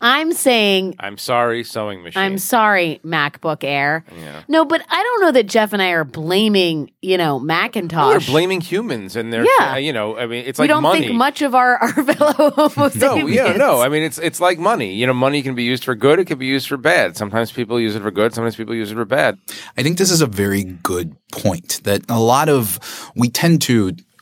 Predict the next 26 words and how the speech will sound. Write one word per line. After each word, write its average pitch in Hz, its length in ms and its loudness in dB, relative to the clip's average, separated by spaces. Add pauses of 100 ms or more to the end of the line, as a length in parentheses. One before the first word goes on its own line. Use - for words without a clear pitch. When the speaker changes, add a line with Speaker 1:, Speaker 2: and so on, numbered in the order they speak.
(100)
Speaker 3:
already, 104 640 0 (280)
we're 110 360 2
<laughs> 120 120 2
sort 123 140 2
of 113 80 2
at 101 200 -4
the 104 100 0
point 101 300 -2
of 85 260 -4
talking 90 340 -2
about 92 280 0
machines 92 420 0
as, 80 400 0
as 78 400 -4 (160)
more 90 180 0
intelligent 87 560 -2
than 82 160 -6
they 80 220 -6 (180)
actually - 520 -4
are. 110 440 -2 (640)
It 104 160 2
is 107 480 2
humans 113 500 2
that 80 140 -6
are 87 80 0
ultimately 85 640 -6